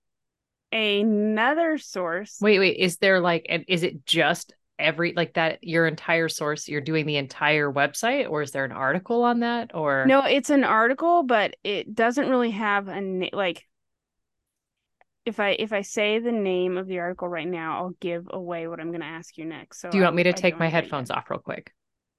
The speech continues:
Speaker 1: No, <laughs> I just want you to be patient.
Speaker 2: I,
Speaker 1: <laughs>
Speaker 2: I don't know if you know who you're doing this podcast with, 'cause you just
Speaker 1: Okay, you
Speaker 2: asked
Speaker 1: know
Speaker 2: me
Speaker 1: what?
Speaker 2: to be
Speaker 1: Can I
Speaker 2: patient.
Speaker 1: just, can I just ask you the question and then I'll tell you the sources?
Speaker 2: Oh, yeah, okay.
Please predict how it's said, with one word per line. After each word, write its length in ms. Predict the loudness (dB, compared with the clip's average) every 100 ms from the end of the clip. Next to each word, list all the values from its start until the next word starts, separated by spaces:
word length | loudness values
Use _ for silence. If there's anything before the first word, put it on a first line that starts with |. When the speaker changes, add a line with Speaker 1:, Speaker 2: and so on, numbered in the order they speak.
| _ _ _
Speaker 1:
No, 320 | -6 -4 -4 -6 -16 _ _
<laughs> 300 | _ _ -6
I 40 |
just 260 | -4 -8 -8
want 200 | -10 -10
you 80 | -12
to 40 |
be 100 | -12
patient. 460 | -12 -14 -12 -14 -16 _ _ _ _ -4
Speaker 2:
I, 200 | -2 -2 -2 -4
Speaker 1:
<laughs> 1080 | 0 0 -2 -2 -4 _ -12 _ _ _ 0
Speaker 2:
I 80 |
don't 160 | 2 6
know 160 | 8 8
if 160 | 6
you 80 | 4
know 240 | 6 6
who 140 | 6 2
you're 220 | 2 0
doing 220 | -2 -4
this 140 | -6 -4
podcast 600 | -2 -2 -2 -4 -4 -8
with, 280 | -8 -10 _ _ _
'cause 200 | -6 -4
you 80 | 2
just 140 | 4 6
Speaker 1:
Okay, 60 |
you 60 | 6
Speaker 2:
asked 80 | 6
Speaker 1:
know 80 |
Speaker 2:
me 40 | 4
Speaker 1:
what? 60 |
Speaker 2:
to 20 | 4
be 40 |
Speaker 1:
Can 80 | 4
I 80 | 4
Speaker 2:
patient. 180 | 4 0
Speaker 1:
just, 140 | 0
can 100 | 0
I 80 | 0
just 180 | 0 0
ask 300 | 0 -2 -6
you 60 |
the 80 | -8
question 460 | -4 -4 -4 -4 -2
and 260 | -4 -4
then 200 | -2 0
I'll 120 | 0
tell 160 | -2 -4
you 120 | -4
the 80 | -8
sources? 520 | -8 -10 -10 -12 -4
Speaker 2:
Oh, 40 | 2
yeah, 200 | 4 4
okay. 260 | 0 -8